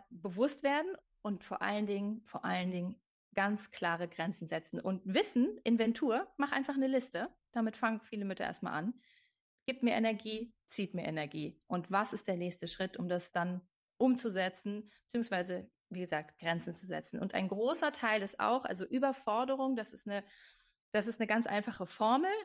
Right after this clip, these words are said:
Du hast w-, viel zu viel in deinem Umfeld, was dir eben Energie zieht, viel zu wenig in deinem Um-,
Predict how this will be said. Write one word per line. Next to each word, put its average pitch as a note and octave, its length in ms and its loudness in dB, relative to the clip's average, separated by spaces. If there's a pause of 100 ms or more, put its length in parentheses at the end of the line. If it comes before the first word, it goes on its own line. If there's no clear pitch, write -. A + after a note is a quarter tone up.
(640)
Du A3 320 2 (380)
hast A#3 260 0
w-, G#3+ 140 -4
viel C#4+ 400 2
zu D#4 120 0
viel B3+ 160 4
in A#3 100 6
deinem G#3 200 6
Umfeld, G#3+ 520 2
was F3+ 280 0
dir - 140 -4
eben F3 160 -2
Energie E3+ 380 -4
zieht, E4 320 2
viel B3+ 300 0
zu A#3 140 -4 (200)
wenig B3+ 340 6
in A#3+ 100 6
deinem A3 200 4
Um-, A3 180 4